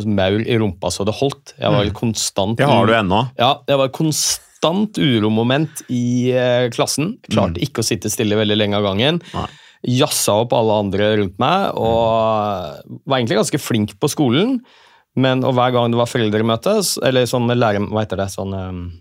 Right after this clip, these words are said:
Speaker 2: Konferansetime?
Speaker 1: Ja, ko-,
Speaker 2: Utviklingssamtale?
Speaker 1: konferanse, utviklingssamtale
Speaker 2: Ja.
Speaker 1: heter det nå, da, hvor
Speaker 2: Ja.
Speaker 1: mine foreldre skulle møte opp, så var det sånn, "Ja, Ole Petter er veldig flink på skolen, men liksom dårlig oppførsel", i, i den forstand at jeg var et uromoment.
Speaker 2: Fy a meg,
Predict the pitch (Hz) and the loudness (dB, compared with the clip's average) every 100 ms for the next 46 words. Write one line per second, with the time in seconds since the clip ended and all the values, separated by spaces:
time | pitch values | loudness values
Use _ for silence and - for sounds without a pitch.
0 | _ - - - 113 - - 104 85 - | _ -12 -10 -4 -2 0 0 0 -2 -4
1 | - 90 135 - - - 143 - 156 117 | -2 0 -2 -4 -6 0 2 2 2 2
2 | - 113 147 117 135 139 117 104 107 110 | 2 2 4 4 2 2 0 0 0 0
3 | 101 107 110 117 110 90 101 101 101 104 | 0 2 2 2 2 0 0 0 2 2
4 | 98 113 113 107 107 117 92 98 - 120 | 0 2 2 2 0 0 0 -2 -2 0
5 | 107 165 165 135 143 101 101 104 95 107 | 0 0 0 0 0 2 2 0 0 0
6 | 120 127 143 175 160 151 147 143 123 147 | 0 0 -2 0 2 2 0 0 -2 -4
7 | - 143 185 - 123 117 131 131 _ - | -2 0 0 0 0 2 0 -2 _ -12
8 | - 113 113 110 120 107 87 98 - - | -4 -2 0 2 2 2 2 0 -2 -4
9 | 92 - 107 98 - - - 139 151 - | -6 0 0 -2 -8 -6 0 0 0 0
10 | 147 135 120 110 127 110 107 117 110 98 | 2 2 0 0 -2 0 0 0 2 2
11 | 104 - 110 98 92 95 95 104 104 - | 0 -2 -2 0 -2 -4 -2 -2 -2 -8
12 | - - - 85 78 73 | -20 -16 -8 -6 -6 -8